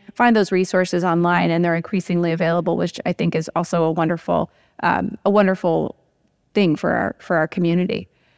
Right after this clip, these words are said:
Um, this is a, an asco abstract that, of course, Doctor Schor has presented. I think most of the abstracts we've discussed tonight have been written by Doctor Schor. He writes all of them himself, does all of the illustrations himself as well,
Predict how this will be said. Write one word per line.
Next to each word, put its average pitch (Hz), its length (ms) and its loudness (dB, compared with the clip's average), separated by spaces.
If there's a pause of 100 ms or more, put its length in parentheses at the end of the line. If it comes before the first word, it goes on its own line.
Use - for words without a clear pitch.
(260)
Um, - 340 -2 (540)
this 196 240 -2
is 190 160 0
a, 160 320 4
an 175 200 0
asco 180 340 0
abstract 196 560 2
that, 190 100 0
of 190 120 -4
course, 226 380 0 (380)
Doctor 202 280 2
Schor 233 440 2
has 233 200 -2
presented. 208 520 2
I 226 120 0
think 269 280 2
most 208 340 2
of 214 140 2
the 202 100 4
abstracts 196 480 2
we've 185 160 0
discussed 190 460 -2
tonight 190 320 0
have 190 180 2
been 196 380 2
written 208 260 2
by 180 240 4
Doctor 180 380 0
Schor. 180 360 0 (280)
He 277 80 2
writes 269 280 2
all 226 200 4
of 226 100 -2
them 208 140 0
himself, 190 480 2
does 196 240 2
all 220 240 4
of 202 160 0
the 190 160 4
illustrations 180 600 0
himself 180 440 0
as 185 120 -4
well, 190 360 0